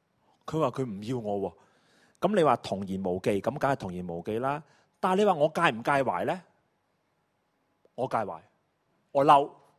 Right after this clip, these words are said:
嬲唔嬲啊？梗係嬲啦！我心諗，我咁幫你，你都唔多謝我，你仲要講埋呢啲咁樣嘅嘢，咁我就即刻會行開。好，我唔同你換，你自己換啦咁，你自己食啊！我走開咗。咁呢個時候呢，我老婆就會出現啦。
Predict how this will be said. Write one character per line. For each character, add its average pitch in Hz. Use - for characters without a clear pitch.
嬲 151
唔 123
嬲 120
啊？ 101
梗 151
係 160
嬲 170
啦！ 180
我 196
心 277
諗， 226
我 165
咁 190
幫 202
你， 131
你 -
都 220
唔 131
多 165
謝 123
我， 107
你 143
仲 135
要 131
講 117
埋 107
呢 117
啲 135
咁 123
樣 104
嘅 117
嘢， 98
咁 196
我 151
就 135
即 160
刻 147
會 110
行 90
開。 98
好， 135
我 131
唔 117
同 107
你 107
換， 101
你 123
自 123
己 139
換 107
啦 117
咁， 98
你 131
自 123
己 135
食 123
啊！ 120
我 120
走 101
開 113
咗。 90
咁 208
呢 240
個 185
時 113
候 107
呢， 151
我 123
老 123
婆 95
就 95
會 95
出 104
現 95
啦。 85